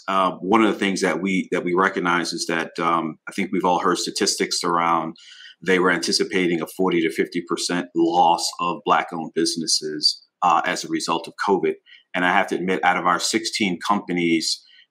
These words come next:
um, there was probably some point along the journey where fourteen of those sixteen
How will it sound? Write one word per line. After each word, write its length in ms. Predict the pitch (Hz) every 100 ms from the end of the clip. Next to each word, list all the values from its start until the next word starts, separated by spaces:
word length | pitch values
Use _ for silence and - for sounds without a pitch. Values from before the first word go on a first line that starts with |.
| -
um, 580 | 90 90 87 85 82 -
there 180 | 80 95
was 140 | 90
probably 320 | - 110 107 95
some 300 | - 117 110
point 220 | 117 104
along 300 | 92 92 92
the 60 | 85
journey 520 | 85 95 95 90 85
where 520 | 80 87 82 82 80 - _ _ - -
fourteen 540 | 107 - - 110 98
of 260 | 92 85 82
those 280 | 87 85
sixteen 680 | - 98 - - 90 85 85